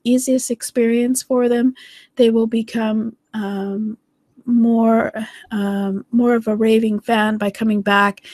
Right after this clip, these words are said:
and buying from you again and again, if you have opportunities for them to buy and buy from you again. So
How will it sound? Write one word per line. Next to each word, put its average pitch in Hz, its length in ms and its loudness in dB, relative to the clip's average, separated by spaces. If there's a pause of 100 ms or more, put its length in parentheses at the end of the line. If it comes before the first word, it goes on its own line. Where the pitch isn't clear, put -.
(300)
and 202 260 2
buying 214 360 4
from 220 180 -2
you 202 160 2
again 202 300 -2
and 202 80 0
again, 196 280 -2
if 277 220 0
you 254 100 4
have 247 260 0
opportunities 240 760 -2
for 196 220 -10
them 196 160 -6
to 196 120 -12
buy 190 200 -8
and 190 180 -8
buy 190 240 -8
from 220 220 -8
you 190 160 -4
again. 190 360 -6 (560)
So 220 520 4